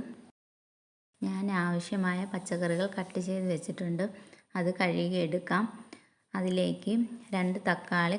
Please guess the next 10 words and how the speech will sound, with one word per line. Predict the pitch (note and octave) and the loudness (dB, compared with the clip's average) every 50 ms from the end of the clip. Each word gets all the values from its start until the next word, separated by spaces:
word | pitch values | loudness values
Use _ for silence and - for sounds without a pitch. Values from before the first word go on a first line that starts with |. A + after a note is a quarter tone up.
| G3 - | 0 0
കട്ട് | F3 E3 - - E3+ E3+ | -2 0 -2 -2 0 2
ചെയ്തത് | F3 F3 E3+ E3+ F3 G3 G3+ F#3 | 2 2 2 2 0 0 0 0
ഇട്ട് | F#3+ - F3+ E3+ | 0 0 0 2
കൊടുക്കാം. | E3+ D#3 E3 D#3 D#3+ F3 G#3 A#3 A#3+ G#3+ F#3 | 2 2 0 0 0 0 0 2 2 2 2
ഞാൻ | F#3 F#3+ G3 - G3+ | 0 0 0 2 4
സാധാരണ | F3+ F3 E3+ F3+ A3+ A3+ E3+ E3+ F3+ G#3+ A3 - - - - - - _ - | 4 4 4 2 0 0 0 0 0 0 -2 -4 -10 -16 -20 -20 -20 _ -4
പുളി | - G3 G3 G3 G3+ | 0 2 2 2 4
ചേർക്കാറില്ല, | - G3 F3 F3 F3 - F#3 F3+ E3+ E3+ E3 E3+ E3+ F3 G#3+ B3+ B3+ A#3+ - - - - - F#3+ F#3 F#3 | 4 4 4 4 4 2 4 4 4 4 2 2 2 2 2 2 0 -4 -10 -16 -8 -4 -2 0 0 0
തക്കാളിയാണ് | F#3 F3+ - F#3+ F3+ F3+ F3+ F3 E3+ F3 F3 E3+ | 0 0 2 2 4 4 4 4 2 2 2 2
ഉപയോഗിക്കുന്നത്. | E3+ E3+ E3+ E3+ E3 E3 E3+ E3+ E3+ E3 D#3+ E3+ | 2 2 2 2 0 0 0 0 0 0 0 0